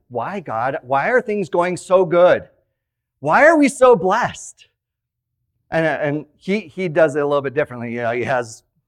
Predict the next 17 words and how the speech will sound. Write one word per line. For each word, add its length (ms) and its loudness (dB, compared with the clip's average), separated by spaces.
he's, 180 -12
just 200 -6
look. 300 -8
Won't 160 -8
even 160 -8
say. 200 -14
Uh, 360 4
so, 420 2
you 100 2
know, 140 4
like, 160 4
when, 280 4
when 260 0
we, 300 -4
when 180 -2
we're 100 2
blessed, 720 -2